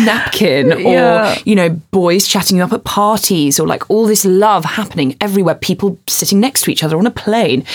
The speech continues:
Speaker 1: like, you know, this perfect meet cute. And it just
Speaker 2: Yeah.
Speaker 1: wasn't happening for me. And it made me feel really like I was doing something wrong, because
Speaker 2: Yeah,
Speaker 1: I just
Speaker 2: yeah.
Speaker 1: wasn't finding this love. So I don't like when people are dishonest about it, because it is a really good way of meeting people and connecting.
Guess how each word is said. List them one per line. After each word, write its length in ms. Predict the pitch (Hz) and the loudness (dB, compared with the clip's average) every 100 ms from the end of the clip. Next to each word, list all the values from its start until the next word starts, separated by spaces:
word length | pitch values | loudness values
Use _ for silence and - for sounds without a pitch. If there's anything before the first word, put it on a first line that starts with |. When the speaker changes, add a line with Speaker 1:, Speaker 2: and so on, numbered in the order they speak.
| - - | -14 -6
Speaker 1:
like, 200 | 175 170 | -4 0
you 60 | 196 | 0
know, 100 | 165 | 2
this 140 | 160 | -2
perfect 480 | - 208 196 - - | -4 -2 -2 -2 -2
meet 280 | 180 202 - | 0 -2 -4
cute. 320 | - 151 95 - | -6 -4 -4 0
And 80 | |
it 40 | 208 | 0
just 140 | 190 | 2
Speaker 2:
Yeah. 180 | 185 175 | 2 2
Speaker 1:
wasn't 320 | 214 208 202 | 2 0 -2
happening 360 | 190 220 - - | -4 -4 -4 -6
for 160 | - | -8
me. 260 | 76 - - - - - | -10 -6 -8 -8 -14 -8
And 120 | 185 | -4
it 60 | 202 | 0
made 360 | 208 214 220 196 | 2 2 2 2
me 160 | 226 | 0
feel 360 | 196 - 190 170 | 0 -2 0 0
really 360 | 165 202 220 | 0 0 2
like 220 | 202 170 - | 2 0 -2
I 40 | |
was 120 | 160 | -2
doing 160 | - 170 | 0 -2
something 420 | - 160 160 160 - | -2 -2 -2 -2 -4
wrong, 480 | 170 170 160 254 294 - - | -2 0 2 0 -2 -8 -6
because 240 | 202 196 | 0 0
Speaker 2:
Yeah, 60 | 196 | 2
Speaker 1:
I 40 | |
just 140 | 196 | 2
Speaker 2:
yeah. 140 | 190 185 | 2 4
Speaker 1:
wasn't 300 | 240 254 - | 2 2 -2
finding 520 | - 226 254 202 175 | -2 2 2 2 0
this 140 | 170 | 0
love. 440 | 233 262 - - - - - - - | 0 0 -2 -8 -14 -18 -18 -18 -12
So 300 | - - 208 | -4 -2 -2
I 120 | - 196 - | -2 -4 -2
don't 380 | - 185 180 - | 0 0 0 -2
like 320 | 175 170 - | -2 0 -2
when 100 | 151 | -4
people 260 | - 160 - | -4 -6 -4
are 40 | 156 | -4
dishonest 540 | 156 - 156 156 - | -2 -2 0 -2 -4
about 340 | - - - | -6 -6 -6
it, 140 | - - | -8 -8
because 320 | - 165 - | -8 -6 -4
it 220 | - 196 | -4 -2
is 140 | 208 165 | -2 -2
a 40 | |
really 240 | 160 160 151 | -2 -2 -2
good 160 | 156 170 | -4 -4
way 160 | 151 | -4
of 100 | 147 | -4
meeting 320 | 160 151 - 143 | -4 -4 -4 -8
people 320 | - - 156 | -8 -8 -6
and 180 | 156 151 | -4 -4
connecting. 680 | 165 - - - - 156 | -4 -4 -6 -10 -6 -6